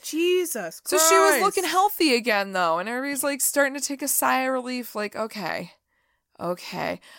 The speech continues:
Speaker 2: Oh, this isn't gonna last. Oh, this doesn't last." That didn't
Speaker 1: Of course
Speaker 2: last.
Speaker 1: not.
Speaker 2: Old habits die hard, and despite seeing him multiple times a week,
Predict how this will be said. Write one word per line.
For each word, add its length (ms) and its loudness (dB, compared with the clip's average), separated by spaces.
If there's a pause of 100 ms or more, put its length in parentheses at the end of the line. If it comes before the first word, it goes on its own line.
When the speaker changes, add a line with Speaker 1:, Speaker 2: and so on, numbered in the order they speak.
(180)
Speaker 2:
Oh, 440 4
this 200 2
isn't 200 -2
gonna 160 4
last. 520 2
Oh, 320 6
this 160 0
doesn't 320 2
last." 560 2
That 160 -2
didn't 200 -2
Speaker 1:
Of 60 2
course 300 6
Speaker 2:
last. 20 0
Speaker 1:
not. 380 0 (380)
Speaker 2:
Old 200 0
habits 340 2
die 200 4
hard, 500 4
and 160 -4
despite 400 0
seeing 280 -4
him 140 -4
multiple 340 -4
times 300 -4
a 60 -8
week, 280 -4